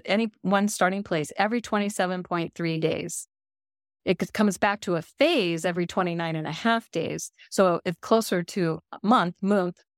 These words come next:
month is, m-, is named after the moon. So although our calendar is not really thirty days or twenty-nine and a half days, but,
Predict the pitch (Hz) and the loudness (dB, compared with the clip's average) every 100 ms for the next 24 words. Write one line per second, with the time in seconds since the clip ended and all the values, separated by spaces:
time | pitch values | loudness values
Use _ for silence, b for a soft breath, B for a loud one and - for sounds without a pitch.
0 | - 190 180 185 _ _ _ _ _ _ | 0 2 2 -2 _ _ _ _ _ _
1 | 180 160 180 - 165 170 190 170 165 160 | 0 0 -2 0 0 0 0 0 0 0
2 | 165 156 214 233 160 175 - 175 165 165 | -2 0 2 4 2 0 2 2 2 0
3 | - _ - 185 180 180 175 165 - 196 | -8 _ 0 2 4 4 2 0 0 0
4 | 190 185 165 156 156 - 170 _ - 170 | 0 -2 0 -2 -4 -14 -20 _ -4 -2
5 | 156 151 160 156 151 160 _ _ _ _ | 0 -2 -4 -2 -4 -8 _ _ _ _
6 | _ - 175 156 160 156 147 160 - - | _ 0 2 2 0 0 -2 -4 -6 -4
7 | 156 147 - 165 160 156 156 156 147 165 | -4 -4 -4 -4 -2 -2 -2 -2 -2 0
8 | 160 143 160 - 151 | 0 0 -2 -4 -6